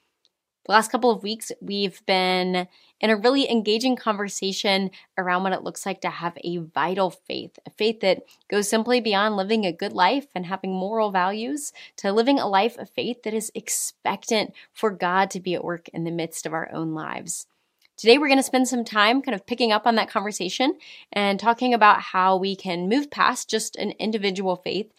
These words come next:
into a faith that is lived out in community, a kind of faith that calls us to a friendship with God, that it always extends to a friendship with one another.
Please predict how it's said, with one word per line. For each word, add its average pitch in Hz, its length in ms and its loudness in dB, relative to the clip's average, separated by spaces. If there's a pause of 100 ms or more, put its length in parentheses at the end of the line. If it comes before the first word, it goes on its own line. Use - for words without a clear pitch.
(260)
into 214 200 0
a 220 60 2
faith 226 400 -2 (140)
that 214 160 -2
is 196 160 -4
lived 190 400 -2
out 180 260 -2
in 175 200 -4
community, 165 560 -8
a - 400 -20
kind 214 160 2
of 214 100 -4
faith 226 220 2
that - 100 -8
calls 190 380 2
us 185 320 -4
to - 160 -10
a - 80 -8
friendship 240 440 0
with 226 160 -2
God, 202 360 4 (400)
that 196 160 0
it - 200 -4 (120)
always 226 340 8
extends 175 520 -4
to 190 100 -4
a 175 40 0
friendship 175 600 -6
with - 180 -14
one 165 120 -6
another. 147 420 -6